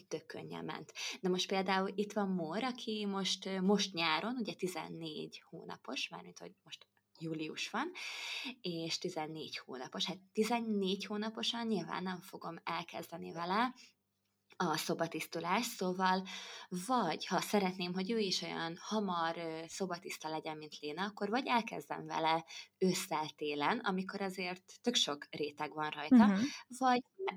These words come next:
Speaker 1: vagy megvárom azt, hogy jövő nyár, mert nyilván nyáron sokkal-sokkal könnyebb szobatisztaságra nevelni egy gyereket.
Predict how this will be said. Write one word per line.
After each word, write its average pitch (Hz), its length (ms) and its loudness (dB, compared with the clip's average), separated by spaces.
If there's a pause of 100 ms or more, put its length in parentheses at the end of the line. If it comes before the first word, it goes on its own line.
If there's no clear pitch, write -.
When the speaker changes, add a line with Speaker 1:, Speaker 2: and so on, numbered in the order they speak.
Speaker 1:
vagy 247 260 4
megvárom 170 580 2
azt, 196 260 0
hogy 196 380 -4
jövő 147 280 -2
nyár, 170 280 4
mert 202 200 0
nyilván 196 460 2
nyáron 196 420 2
sokkal-sokkal - 840 -4
könnyebb 160 440 -6
szobatisztaságra - 960 -6
nevelni 165 420 -2
egy 165 140 -4
gyereket. - 480 -12